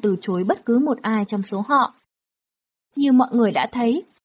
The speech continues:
thoạt đầu phụ nữ lấn ướt nam giới khiến người ta tự hỏi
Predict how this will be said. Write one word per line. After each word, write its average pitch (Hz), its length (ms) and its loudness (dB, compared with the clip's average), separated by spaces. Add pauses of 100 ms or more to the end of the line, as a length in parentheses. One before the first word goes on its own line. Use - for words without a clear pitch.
(160)
thoạt 285 180 0
đầu 226 300 4
phụ - 120 -2
nữ 226 220 0
lấn 254 240 2
ướt 370 220 -2
nam 269 200 2
giới 226 420 2
khiến 262 120 0
người 330 160 -2
ta 226 280 0
tự 220 120 -4
hỏi 220 300 0